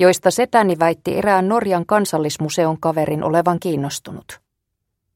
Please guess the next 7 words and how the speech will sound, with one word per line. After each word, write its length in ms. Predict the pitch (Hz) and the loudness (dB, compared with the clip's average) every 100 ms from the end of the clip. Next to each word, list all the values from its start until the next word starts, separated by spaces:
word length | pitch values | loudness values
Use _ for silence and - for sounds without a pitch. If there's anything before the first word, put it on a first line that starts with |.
| _ _ _ _ _ - | _ _ _ _ _ 2
Melkein 420 | 202 202 214 208 | 2 2 -2 0
kaikissa 500 | 269 285 202 - 202 | 2 2 -2 -4 0
laituriin 540 | 226 226 170 170 165 | 0 0 -2 -4 -4
kiinnittyvissä 760 | 165 170 170 - 165 170 - 185 | -4 -4 -4 -8 -2 -2 0 -2
veneissä 500 | 208 190 160 - - | 0 0 -2 -2 -2
oli 220 | 156 170 | -2 -2
naisia. 540 | 165 147 131 - - | 0 0 -4 -8 -12